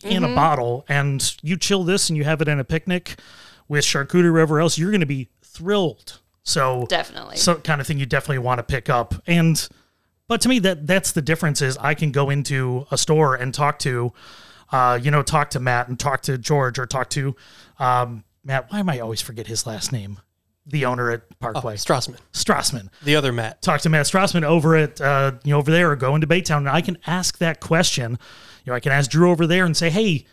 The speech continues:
Speaker 1: I want something New York State. I want something interesting." And I know they're gonna deliver on something that I want.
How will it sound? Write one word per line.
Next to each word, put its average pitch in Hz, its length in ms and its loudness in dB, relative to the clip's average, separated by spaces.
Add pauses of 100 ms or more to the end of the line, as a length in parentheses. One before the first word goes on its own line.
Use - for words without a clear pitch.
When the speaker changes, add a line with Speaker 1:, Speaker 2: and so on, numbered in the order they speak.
(340)
Speaker 1:
I 170 80 4
want 202 180 4
something 170 220 2
New 165 60 2
York 170 180 0
State. - 260 -4
I 147 60 0
want 160 380 0
something 160 300 -2
interesting." 147 640 -4
And 165 100 -2
I 175 120 2
know 160 720 0 (420)
they're 160 100 0
gonna 151 160 2
deliver 139 480 0
on 131 160 0
something 139 440 -2
that 127 240 -2 (280)
I 165 280 4
want. 113 520 -6